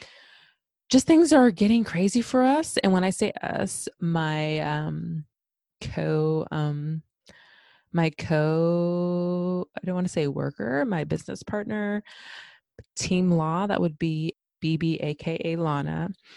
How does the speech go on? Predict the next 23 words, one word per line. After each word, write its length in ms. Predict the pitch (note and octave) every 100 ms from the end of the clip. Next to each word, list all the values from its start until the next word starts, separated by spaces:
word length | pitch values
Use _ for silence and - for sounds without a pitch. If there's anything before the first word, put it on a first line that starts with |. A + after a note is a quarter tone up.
| - - - - - - F3
We 300 | E3 F3+ -
are 640 | - D3+ D3 C#3+ C#3+ C#3+ -
taking 1160 | - E3+ - E3+ E3 E3 D#3+ D#3+ D#3+ D#3+ E3 E3 - _ _ _ _ -
on 240 | D3+ D#3
some 300 | D#3+ F3 D#3
new 180 | D#3 D#3
entrepreneurial 1200 | D3 D3+ F#3 - F#3 E3+ D#3+ D#3+ D#3+ D#3 D3+ D#3 D#3 _ _ D#3+
adventures, 1000 | C#3+ C#3 C#3 C3+ - - D4+ F4 - - E3
so 580 | - - E3+ D3 D3 D3+
stay 240 | - -
tuned 240 | - E3
for 140 | - A3
that. 500 | F#3 F3+ - - - _ _
Brainstorming 640 | E3+ E3 E3 - E3 E3 D#3+
and 80 | -
also, 840 | F3+ B3 - D3 C#3 C#3+ C#3 C#3 -
um, 420 | D3 C3 - - -
just 460 | - D3+ - - - _ _ -
private 640 | - G#3+ A#3+ C#3+ B2+ - -
clients 680 | - F#3 F#3 D3+ D3 F3 -
and 160 | D3+ D3+
my 160 | C#3+
fitness 720 | D3 - G#3+ F3+ D#3+ D3+ -